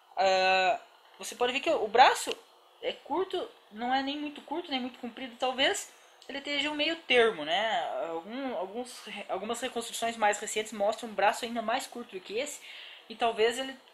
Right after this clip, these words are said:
por isso ele possa ser considerado aqui nessa miniatura um pouco longo demais, mas isso aqui já seria, sei lá, exigência, hum, hum, é ser muito exigente exigir.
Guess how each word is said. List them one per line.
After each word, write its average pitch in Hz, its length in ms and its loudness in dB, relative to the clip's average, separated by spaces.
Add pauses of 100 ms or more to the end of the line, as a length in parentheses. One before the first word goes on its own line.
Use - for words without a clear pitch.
(100)
por 214 120 -4
isso 226 220 -4
ele 262 160 -8
possa 247 320 -4
ser 247 140 -12
considerado 214 460 2
aqui 208 200 -2
nessa 208 240 0
miniatura 190 320 -8
um 233 60 -10
pouco 240 240 -6
longo 220 260 -2
demais, 185 520 0
mas 156 200 -10
isso 202 120 -8
aqui 208 260 -12
já 247 120 -4
seria, 240 720 -2
sei 208 140 -8
lá, 196 160 2
exigência, 160 580 -6 (720)
hum, 165 500 -18
hum, 175 320 -8 (120)
é 165 260 -2
ser 285 240 4
muito 262 480 4
exigente 247 540 2
exigir. 254 560 -4